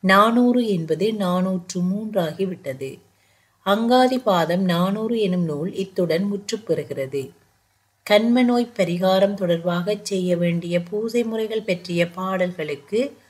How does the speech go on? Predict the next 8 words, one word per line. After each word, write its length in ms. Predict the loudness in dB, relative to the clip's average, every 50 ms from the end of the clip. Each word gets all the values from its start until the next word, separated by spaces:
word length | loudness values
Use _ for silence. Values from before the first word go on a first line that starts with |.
| _ _ _ _ _ _ _
உரை 380 | 0 4 6 8 8 6 6 4
காண 380 | 2 0 0 2 2 0 0
உதவிய 520 | -2 0 0 0 0 0 -2 -2 -2 -2 -2 -4 -4
சிவபாலு 580 | -2 0 2 0 2 0 0 0 0 0 -2
மாஸ்டர் 520 | -2 -2 -2 -2 -2 -4 0 2 2 2 2
அவர்களுக்கு 920 | -2 -8 -8 -8 -8 -8 -8 -8 -8 -8 -10 -10 -6 -6 -6 -6 -6 -6
எனது 400 | -6 -4 -2 -2 -2 -2 -2 -2
நன்றி 540 | -2 -2 -2 -2 0 0 0 -2 -2 -4 -6